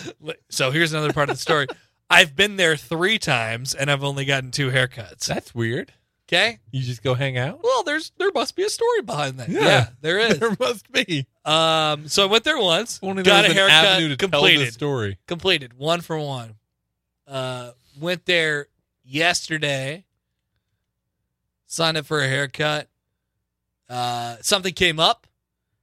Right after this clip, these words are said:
Speaker 1: I had to go to Red Cloud basketball team practice
Speaker 2: Uh-huh.
Speaker 1: in the afternoon.
Speaker 2: Uh-huh.
Speaker 1: Had to cancel. Re-signed up for the afternoon. Sat down at four thirty. Uh,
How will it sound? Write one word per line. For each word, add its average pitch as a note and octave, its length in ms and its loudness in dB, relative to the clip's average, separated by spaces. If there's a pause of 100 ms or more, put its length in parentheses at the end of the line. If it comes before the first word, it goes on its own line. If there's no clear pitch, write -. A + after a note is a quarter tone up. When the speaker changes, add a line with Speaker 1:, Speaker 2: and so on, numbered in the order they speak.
(380)
Speaker 1:
I C#3+ 100 4
had D3 160 2
to C#3 60 -2
go C3+ 160 -2
to A#2+ 760 -4 (200)
Red C#3+ 220 -4
Cloud C#3 200 -4
basketball E3 360 0
team F3 180 -6
practice E3+ 600 -2
Speaker 2:
Uh-huh. G2+ 160 4
Speaker 1:
in G#2 80 0
the C#3+ 60 0
afternoon. D3 640 -6
Speaker 2:
Uh-huh. G2+ 320 -4 (180)
Speaker 1:
Had C#3+ 220 -4
to C3+ 80 -6
cancel. C3+ 680 -4 (360)
Re-signed F3+ 680 0
up D#3+ 260 0
for - 280 -8 (280)
the C#3 200 0
afternoon. A2+ 640 -4 (1000)
Sat A2 380 -4
down G3 560 0 (340)
at - 80 -20
four B2 200 -6
thirty. E3 540 -4 (920)
Uh, A2 500 -10